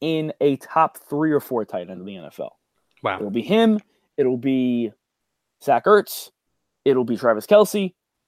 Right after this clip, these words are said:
Speaker 1: And Gronkowski's out of the league now. He can move up a slot. Um,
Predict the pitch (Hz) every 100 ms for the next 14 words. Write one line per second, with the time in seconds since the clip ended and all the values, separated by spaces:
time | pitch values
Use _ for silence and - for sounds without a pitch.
0 | _ 135 139 139 135 135 135 139 135 135
1 | 131 131 131 131 131 127 127 123 117 -
2 | _ _ _ _ _ _ _ _ 127 147
3 | 147 139 131 139 127 147 151 151 143 131
4 | _ _ _ - - - 147 147 135 135
5 | 147 - 139 135 - _ _ _ _ _
6 | _ _ _ _ - 139